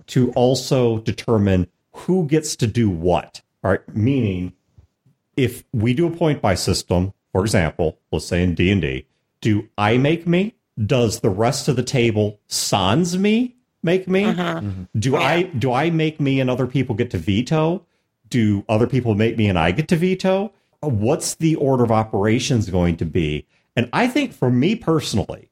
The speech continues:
Speaker 1: my preferred setup would be it's a point buy.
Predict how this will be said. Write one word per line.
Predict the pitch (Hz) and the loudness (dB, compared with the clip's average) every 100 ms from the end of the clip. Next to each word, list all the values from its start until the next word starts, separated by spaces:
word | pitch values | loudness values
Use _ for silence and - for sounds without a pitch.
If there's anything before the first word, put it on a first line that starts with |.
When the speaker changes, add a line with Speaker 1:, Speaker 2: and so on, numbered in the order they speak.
| _ - | _ -2
Speaker 1:
my | 107 120 165 | 2 2 2
preferred | 180 165 151 147 139 | 0 -2 0 -2 -2
setup | - 131 127 151 _ - _ _ | -2 0 0 -2 _ -20 _ _
would | 107 104 | 0 2
be | 113 110 110 | 2 0 0
it's | 123 - | -2 0
a | 95 | -2
point | - 117 127 139 | 0 -2 -2 0
buy. | 139 165 | 0 0